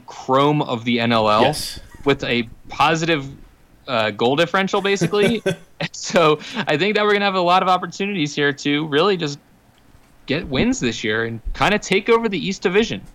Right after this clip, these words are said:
Speaker 2: Big dub season on our way, but a friend of the podcast, too, Christian Del Bianco, re-signed with the Calgary Roughnecks, a two-year extension,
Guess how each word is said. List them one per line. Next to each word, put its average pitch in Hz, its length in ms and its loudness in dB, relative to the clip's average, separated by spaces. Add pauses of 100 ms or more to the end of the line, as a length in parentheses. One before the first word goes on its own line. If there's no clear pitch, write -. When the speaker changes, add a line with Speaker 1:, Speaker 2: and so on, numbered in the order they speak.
(220)
Speaker 2:
Big 120 280 -6
dub 117 280 -4
season 98 540 -4 (100)
on 113 160 -4
our 104 180 -2
way, 113 240 2
but 110 280 0
a 101 180 0
friend 170 240 0
of 170 40 -2
the 143 60 -4
podcast, 151 680 0
too, 160 240 0
Christian 139 340 -2
Del 139 160 4
Bianco, 123 460 -2
re-signed 123 680 -2 (280)
with 143 220 4
the 123 40 -8
Calgary 127 520 2
Roughnecks, 120 600 2
a 92 140 -8
two-year 120 560 -2
extension, 135 760 0